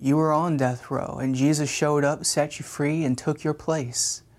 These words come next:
because he wanted you as a part of the family. He wanted you as his son or his daughter. He loves you more than anyone else ever possibly could. And if you want to be a part of that family, have that perfect, loving Father,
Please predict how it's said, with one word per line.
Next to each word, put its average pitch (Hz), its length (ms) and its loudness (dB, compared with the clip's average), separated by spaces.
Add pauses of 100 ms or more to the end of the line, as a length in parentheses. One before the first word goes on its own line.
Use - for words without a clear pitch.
(1040)
because 160 300 -2
he 165 100 2
wanted 147 400 2
you 117 200 -2
as 117 100 -2
a 123 60 -4
part 131 220 -2
of 127 40 -4
the 127 60 -2
family. 139 360 -4
He 147 120 -4
wanted 151 380 0
you 113 160 -4
as 113 100 -6
his 123 140 -2
son 147 400 -2
or 110 80 -8
his 117 120 -8
daughter. 123 480 -6 (1120)
He 160 100 2
loves 175 360 0
you - 100 -16 (440)
more 151 160 2
than 147 140 2
anyone 156 300 4
else 151 240 0
ever 139 160 -4
possibly 139 520 -2
could. 135 400 -10 (1500)
And 131 100 4
if 135 100 -2
you 160 80 4
want 156 200 4
to 165 60 -2
be 143 120 2
a 131 80 2
part 151 260 0
of 135 40 0
that 131 160 0
family, 123 500 -2
have 131 340 -2
that 127 220 -2
perfect, 156 420 -4
loving 139 580 0
Father, 131 760 -4